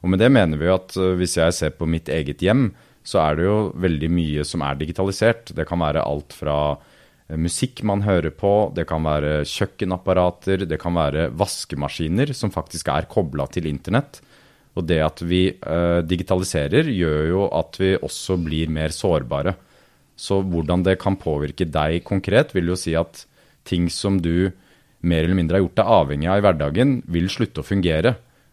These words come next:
Og selvfølgelig er det noen ting som, eh, er mer viktige enn andre, og det er jo ting vi må ta stilling til, og som myndighetene også er bekymret for,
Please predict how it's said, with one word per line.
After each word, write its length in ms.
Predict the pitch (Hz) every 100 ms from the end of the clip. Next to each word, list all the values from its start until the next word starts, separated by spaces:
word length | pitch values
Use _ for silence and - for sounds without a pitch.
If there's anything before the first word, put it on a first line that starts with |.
| -
Og 160 | 87 87
selvfølgelig 320 | 95 95 82 80
er 60 |
det 80 | 85
noen 300 | 98 78 82
ting 240 | 85 85 92
som, 380 | - 90 87 87
eh, 540 | 90 90 73 71 85
er 100 | 85
mer 240 | 85 80
viktige 300 | 87 95 - 85
enn 80 |
andre, 380 | 95 85 82 135
og 80 | 120
det 140 | 92 98 95 92 - _ _ _ _
er 140 | - 110
jo 140 | 98
ting 240 | 92 90 82
vi 100 | 78
må 140 | 78
ta 60 | 80
stilling 380 | - 87 73 71
til, 220 | 135 170
og 100 | 127
som 160 | - 104
myndighetene 600 | 101 85 73 71 90 82
også 240 | - 85
er 240 | 76 76 76
bekymret 480 | 73 76 71 73 71
for, 220 | 80